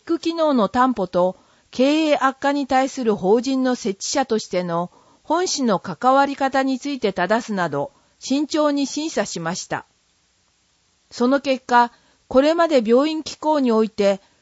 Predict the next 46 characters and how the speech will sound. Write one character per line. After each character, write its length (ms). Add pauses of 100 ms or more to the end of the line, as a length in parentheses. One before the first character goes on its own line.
(160)
根 160
本 240
的 220
な 160
改 260
善 220
が 120
な 140
さ 160
れ 120
な 120
か 140
っ 80
た 120
こ 140
と 160
は、 240 (460)
危 140
機 240
意 20
識、 420 (480)
当 240
事 140
者 140
意 100
識 180
の 140
欠 320
如 160
と 140
断 240
じ 80
ざ 140
る 140
を 120
得 120
な 200
い。 100 (880)
診 280
療 300
規 140
模、 240 (300)
診 300
療 260
内 320
容、 300